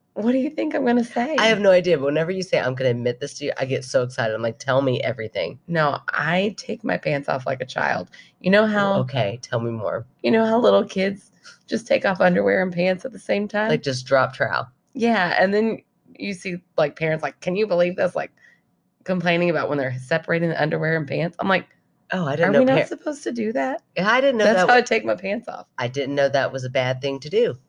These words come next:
Speaker 1: That's totally how I take my pants off. It's apparently very immature. <laughs>
Speaker 2: Um, well, I don't do that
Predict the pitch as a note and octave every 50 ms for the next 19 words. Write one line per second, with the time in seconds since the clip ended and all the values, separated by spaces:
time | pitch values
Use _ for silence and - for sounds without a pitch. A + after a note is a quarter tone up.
0 | _ _ _ _ - F#3 F3+ - - - A3 A3 A#3 A#3 B3 B3 C4 B3+ - -
1 | - F3+ F3+ F3 F3 F3 F3+ E3+ F3 F3 E3+ F3 D#3+ D3+ D3+ - D3+ D3 - -
2 | - D#3 - - - G3 G3 - - F3+ E3+ D#3 D#3+ D#3 E3 E3+ E3+ F3 F3 E3+
3 | D#3 D3+ - - - - - - F#3 F3+ - - - E3 D#3+ D#3+ D#3 D3+ D3+ -
4 | - - E3 E3+ E3+ D#3+ D#3+ D#3+ C#3+ - - _ _ _ _ _ _ _ _ -
5 | D#3 F3 F3+ D#3 D#3 D3+ F3 F3+ G2+ E3+ G3+ G3+ F#3+ G3+ G3+ G3+ G#3 G3+